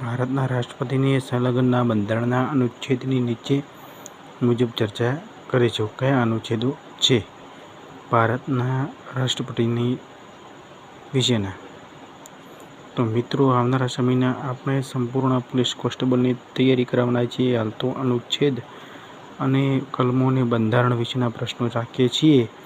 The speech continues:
આવનારા સમયમાં આપણે વિષય વાઇઝ જેમ કે રીઝનિંગ, ઇતિહાસ,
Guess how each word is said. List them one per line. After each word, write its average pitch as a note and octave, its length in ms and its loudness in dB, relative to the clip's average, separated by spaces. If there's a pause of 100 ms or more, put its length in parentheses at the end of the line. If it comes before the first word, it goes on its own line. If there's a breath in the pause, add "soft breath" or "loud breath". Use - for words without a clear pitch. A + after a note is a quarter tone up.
(520 loud breath)
આવનારા C#3 360 2
સમયમાં C3+ 480 4
આપણે B2+ 220 2
વિષય B2+ 320 2
વાઇઝ B2 200 4
જેમ B2 200 2
કે B2 180 2
રીઝનિંગ, A#2+ 720 0 (800)
ઇતિહાસ, A#2+ 440 2